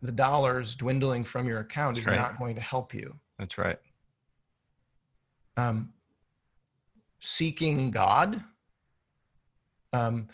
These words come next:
Speaker 1: using good skills to calm your system so that you can stay rational and you can keep doing your due diligence and be responsible. Absolutely. Seeking God, praying, um, speaking with God's people,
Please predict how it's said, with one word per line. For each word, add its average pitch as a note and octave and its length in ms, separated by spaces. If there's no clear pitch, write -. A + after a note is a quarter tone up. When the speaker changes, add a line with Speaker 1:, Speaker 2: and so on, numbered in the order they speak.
Speaker 1:
using E3 380
good D#3+ 180
skills E3+ 400
to E3+ 80
calm D3 340
your C3 120
system E3+ 420
so - 160
that B2 220
you C#3+ 100
can C3+ 160
stay B2+ 220
rational C3+ 560
and B2+ 100
you B2+ 80
can C3+ 160
keep B2+ 220
doing C3 260
your B2+ 120
due A#2 180
diligence B2 600
and A#2+ 120
be A#2 80
responsible. B2+ 880
Absolutely. C3 640
Seeking B2+ 480
God, C3+ 300
praying, C3+ 480
um, A#2+ 320
speaking D#3 480
with C#3 140
God's B2 360
people, F3 600